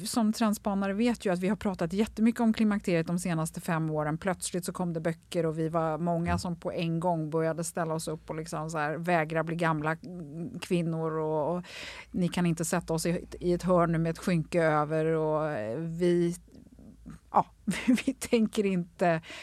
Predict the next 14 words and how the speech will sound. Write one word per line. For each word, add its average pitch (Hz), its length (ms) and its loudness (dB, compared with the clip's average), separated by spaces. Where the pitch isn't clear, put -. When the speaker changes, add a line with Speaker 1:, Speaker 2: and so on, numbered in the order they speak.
Speaker 1:
försvinna 202 600 4
bara 160 280 2
för 170 100 0
att 165 140 -4
vi 170 100 0
har 175 140 0
passerat 165 520 -2
klimakteriet. 175 680 -2
Vad, 226 200 -4
vad 262 100 -6
tänker 269 280 -2
du 262 40 -4
om 254 100 0
det? 247 140 -4